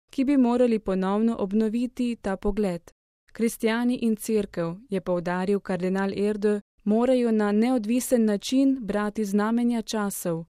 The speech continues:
v skladu s kriteriji svoje vere. Morajo imeti več poguma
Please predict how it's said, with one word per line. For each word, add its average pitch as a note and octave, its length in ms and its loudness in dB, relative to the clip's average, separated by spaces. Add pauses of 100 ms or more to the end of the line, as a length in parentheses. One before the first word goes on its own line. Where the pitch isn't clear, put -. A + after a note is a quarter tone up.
v G3 100 -4
skladu F3+ 520 -4
s - 80 -10
kriteriji A#3+ 640 -2
svoje G3+ 400 0
vere. F3+ 400 0 (320)
Morajo B3 480 2
imeti A3+ 480 0
več A3 240 -2
poguma G#3 600 0